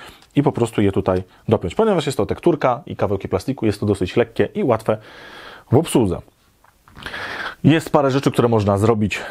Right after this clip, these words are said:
e, jeśli chodzi o te tereny, e, żeby polepszyć ich wygląd, czyli na przykład wziąć taki marker zmazywalny i pojechać wszystkie białe krawędzie, bo to jednak jest tektura,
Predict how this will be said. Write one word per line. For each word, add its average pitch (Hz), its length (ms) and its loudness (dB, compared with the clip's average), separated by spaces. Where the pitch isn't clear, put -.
e, 101 160 2
jeśli 104 240 0
chodzi 107 220 0
o 101 60 2
te 107 100 -2
tereny, 98 320 2
e, 95 160 -4
żeby 101 280 2
polepszyć 120 500 0
ich 92 80 -2
wygląd, 113 280 0
czyli 107 120 -2
na 104 60 2
przykład 101 180 2
wziąć 101 200 0
taki 98 200 -4
marker 107 420 2
zmazywalny 98 560 0
i 107 100 -6
pojechać 104 320 0
wszystkie 139 340 0
białe 101 220 2
krawędzie, 92 440 -4
bo 233 120 -2
to 147 120 0
jednak 123 360 -2
jest 92 140 -6
tektura, 104 400 0